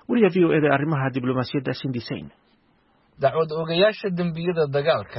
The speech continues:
Speaker 2: ayaa Arbacadii booqday magaalada Bucha oo u dhow caasimadda Ukraine, iyagoo ballan qaaday inay raaci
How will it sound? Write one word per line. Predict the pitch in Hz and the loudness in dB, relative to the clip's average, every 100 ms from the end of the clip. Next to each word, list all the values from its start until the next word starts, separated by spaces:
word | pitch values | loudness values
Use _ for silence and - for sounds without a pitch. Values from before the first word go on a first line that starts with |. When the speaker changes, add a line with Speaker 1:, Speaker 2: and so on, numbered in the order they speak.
| 107 | -8
Speaker 2:
ayaa | 127 123 | -4 -2
Arbacadii | 123 127 131 160 143 | -2 -2 -2 -2 -4
booqday | 131 131 143 156 | -2 -2 -2 -4
magaalada | 139 127 131 147 139 127 | -2 0 0 0 -2 -2
Bucha | 143 147 120 98 | -4 -8 -6 -8
oo | 98 120 | -8 -8
u | 147 | -4
dhow | 139 | -2
caasimadda | 127 123 123 - 147 151 135 131 | 0 -2 -2 -4 -8 -6 -6 -6
Ukraine, | 127 147 110 - _ _ - | -4 -4 -6 -10 _ _ -10
iyagoo | 139 185 185 | -6 -2 0
ballan | 170 180 165 | 0 0 0
qaaday | 151 151 151 | 0 0 0
inay | 135 165 156 139 | -6 -4 -2 2
raaci | 160 156 | 0 0